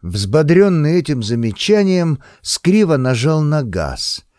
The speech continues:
Но чем ближе была их цель, тем больше Моури мучился сомнениями.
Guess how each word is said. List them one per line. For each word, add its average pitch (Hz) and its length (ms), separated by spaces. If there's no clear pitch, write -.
Но 123 100
чем 160 320
ближе 151 460
была 139 320
их 117 240
цель, 170 680
тем 107 300
больше 185 600
Моури 165 560
мучился 131 680
сомнениями. 101 1080